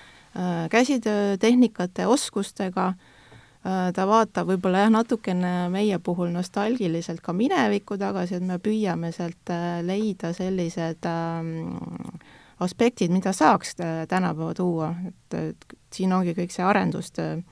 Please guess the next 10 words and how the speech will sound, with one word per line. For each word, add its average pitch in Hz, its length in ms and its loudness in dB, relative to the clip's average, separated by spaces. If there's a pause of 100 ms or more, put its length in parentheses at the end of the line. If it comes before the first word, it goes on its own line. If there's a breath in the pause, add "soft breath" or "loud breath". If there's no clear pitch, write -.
(960 loud breath)
Äh, 185 400 2 (200)
ja, 185 760 0 (1400)
ja 190 120 2
siis 233 200 2
on 247 100 4
meil 220 160 4
jah, 233 100 4
magistritaseme 180 1120 0 (720 loud breath)
õpingud, 196 600 -2
äh, 175 180 -2